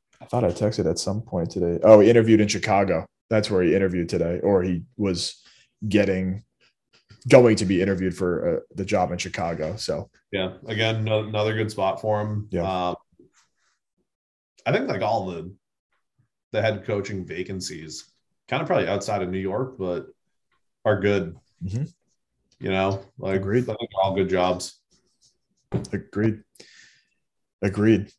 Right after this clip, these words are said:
Speaker 1: And we can shift now, f-, talking from Black Monday, talking to, I guess, first thing is the best coach. We could talk about the award races for this past year. Going first,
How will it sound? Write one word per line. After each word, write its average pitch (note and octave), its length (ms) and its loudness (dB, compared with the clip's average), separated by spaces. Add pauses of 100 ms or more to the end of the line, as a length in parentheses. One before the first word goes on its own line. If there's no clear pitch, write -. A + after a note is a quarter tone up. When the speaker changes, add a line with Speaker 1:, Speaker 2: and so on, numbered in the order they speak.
(120)
Speaker 1:
And G#2+ 480 4
we A#2+ 120 6
can C#3 300 6 (160)
shift - 460 4
now, A2 600 4
f-, - 260 -14
talking B2+ 440 4
from G#2 560 2
Black A#2 300 6
Monday, A2 500 4 (480)
talking D3 460 10
to, C#3 420 0 (800)
I G2+ 60 -14
guess, F#2 320 -8 (120)
first A#2+ 320 2
thing G2+ 280 -2
is G2+ 400 -4 (160)
the A2 200 -2 (220)
best - 300 0
coach. - 240 -8
We G2 80 -4
could G#2 100 -4
talk A2+ 160 6
about A2 220 2
the A2 120 4
award G#2 400 4
races F2 320 -4
for - 120 -8
this F2 160 -4
past - 500 -2
year. F2 520 -2 (1160)
Going D3 380 8
first, - 800 6